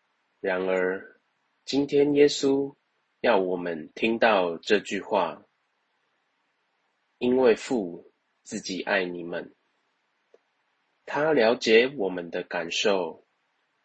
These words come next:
也愿意耐心陪伴我们，让我们去看到，或许他满足我们的方式，并不是我们所期待的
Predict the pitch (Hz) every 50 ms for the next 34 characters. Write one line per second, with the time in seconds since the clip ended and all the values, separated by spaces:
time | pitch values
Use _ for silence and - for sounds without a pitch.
0 | _ _ _ _ _ - 98 95 92 87 90 101 101 98 90 85 101 101 95 90
1 | 87 98 107 101 92 - - - 107 104 107 104 110 117 - - - - 90 90
2 | - 104 107 92 90 90 87 87 82 80 80 76 - - _ _ _ _ _ _
3 | _ _ _ _ _ _ _ _ _ _ _ _ _ _ _ - 147 139 120 107
4 | 101 98 92 90 87 85 85 - - 117 107 98 92 90 - - 107 90 87 82
5 | - 98 95 87 82 80 80 - _ _ _ _ _ _ _ _ _ _ - 165
6 | 151 113 - - - 98 85 - - 120 120 123 127 131 139 127 92 90 87 85
7 | - - 95 95 107 120 98 95 90 87 82 76 71 - 87 82 - - 101 98
8 | 110 110 - - 120 104 90 - - _ _ _ _ _ _ _ _ _ _ _
9 | _ _ _ - 123 113 104 92 - - 90 - - - - 107 95 87 82 76
10 | - 85 87 87 87 82 82 82 - - - 87 80 80 - - - - 85 -
11 | 104 101 92 85 80 - 82 76 - _